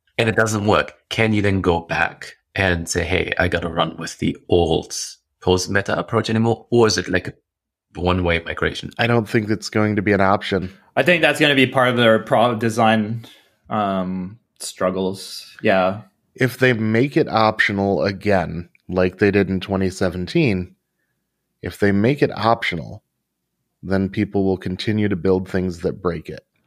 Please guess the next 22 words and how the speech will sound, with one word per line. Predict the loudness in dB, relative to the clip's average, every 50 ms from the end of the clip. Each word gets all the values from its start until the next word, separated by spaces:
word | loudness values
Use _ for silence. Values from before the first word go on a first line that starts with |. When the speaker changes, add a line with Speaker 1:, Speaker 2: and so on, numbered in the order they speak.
| _ -2
Speaker 3:
Maybe | 0 0 2 2 2
they | 4 2 2
could | 2 2 0 0 0 2
go | 4 6 6 6 6 4
like, | 4 4 4 2 2 0
uh, | 0 2 2 2 0 0 -2 -2
like, | -2 -4 -4 -4 -6 -8 -10 -14 -20 -20 -20 _ -20 _ _ _ _ _ _ _ _ _ -10
new | -6 -4 -2 0 2 2 2
installs | 2 0 0 -2 0 2 4 6 6 4 2 0 -4 -10 -14 -16 -18 -20 _ _ _ -4
get | -2 0 2 2
it | 0 0 -2 -4 -2
by | 0 0 2
default | 0 0 -4 -4 -4 -2 0 2 2 4 4 4 2 2
and | 0 0
then, | 0 0 0 0 -2 -4 -8 -18 _ -20 -20 _ _ _ _ -4
like, | 0 2 2 2 2 2
an | 0 -2 0 2
optional | 2 2 2 2 2 0 0 2 2
migration | 0 2 2 0 0 0 0 0 0 -2 -2 -4 -6
for | -4 -2 -2 -2
existing, | -2 -2 -4 -4 -6 -6 -4 -4 -2 0 0 0 0 -2 -4 -6 -12 _ _ -8
um, | -4 0 0 0 0 0 -2 -2 -2 -2 -4 -4 -6 -10